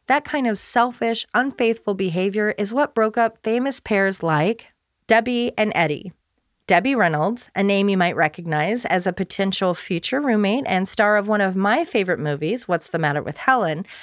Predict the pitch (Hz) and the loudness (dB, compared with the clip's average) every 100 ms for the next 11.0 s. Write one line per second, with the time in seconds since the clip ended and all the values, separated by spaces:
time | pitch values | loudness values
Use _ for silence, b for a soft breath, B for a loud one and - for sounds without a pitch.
0 | B - 208 208 180 175 180 - 208 - | B -2 0 2 2 2 0 -4 -4 0
1 | 151 147 165 294 311 - - - B B | 0 0 0 0 0 -2 -4 -8 B B
2 | 185 - 185 208 262 - 170 147 156 240 | -4 0 0 2 0 -2 -2 -2 -4 -6
3 | b b 196 202 208 247 302 320 - 165 | b b 0 2 2 2 0 0 -2 -2
4 | 160 190 - 208 180 180 - 190 190 - | 0 -4 -4 -2 0 -2 -2 -2 -4 -4
5 | - 240 233 208 185 170 160 165 - 285 | -2 -2 -2 -2 0 0 0 -2 0 2
6 | 233 233 _ - 175 156 170 - 311 - | 2 0 _ -6 -2 -2 -2 -2 -2 0
7 | 165 - - - B B B B B 233 | -4 -4 -14 -20 B B B B B 2
8 | 339 269 254 - 233 214 190 180 - 165 | 4 0 -2 -2 0 2 2 0 0 0
9 | 151 - - 269 208 160 175 - 180 170 | 0 -2 0 2 2 -2 -2 -4 -2 -2
10 | - 277 381 381 160 - - 143 135 | 0 2 2 4 0 0 -4 -2 -4